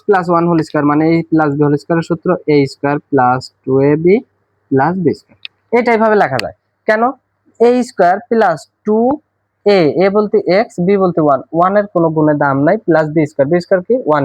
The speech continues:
স্কয়ার, ওয়ানকে স্কয়ার করলে ওয়ানই, ভাগ নিচে তাহলে একই, এ স্কয়ার মাইনাস, এ মাইনাস বি হোল স্কয়ারের সূত্র, এ স্কয়ার মাইনাস টু এ বি প্লাস বি স্কয়ার, এতটুকু বুঝলে না। এখন রুট আর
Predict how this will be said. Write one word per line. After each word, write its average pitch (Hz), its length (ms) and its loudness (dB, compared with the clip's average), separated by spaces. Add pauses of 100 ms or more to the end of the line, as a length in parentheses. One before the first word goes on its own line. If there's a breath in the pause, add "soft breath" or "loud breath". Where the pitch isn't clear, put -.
স্কয়ার, 139 180 -2
ওয়ানকে 156 320 0
স্কয়ার 139 180 -4
করলে 156 220 0 (480)
ওয়ানই, 120 320 0 (500)
ভাগ 143 300 0
নিচে 214 240 2
তাহলে 220 260 2 (100)
একই, 202 180 -2 (240)
এ 214 120 2 (200)
স্কয়ার 196 240 -2 (140)
মাইনাস, 185 420 0 (460)
এ 170 160 2
মাইনাস 170 360 2
বি 190 100 -2
হোল 185 140 2
স্কয়ারের 185 300 -2
সূত্র, 196 240 -4
এ - 40 2
স্কয়ার 147 300 -2
মাইনাস 170 280 0 (100)
টু 147 100 0
এ 139 80 2
বি 185 120 2 (240)
প্লাস 135 260 -6
বি 139 120 -2
স্কয়ার, - 220 -20 (400)
এতটুকু 147 380 0
বুঝলে 139 340 2
না। 120 120 -4 (420)
এখন 185 220 0
রুট 226 220 2
আর 233 100 2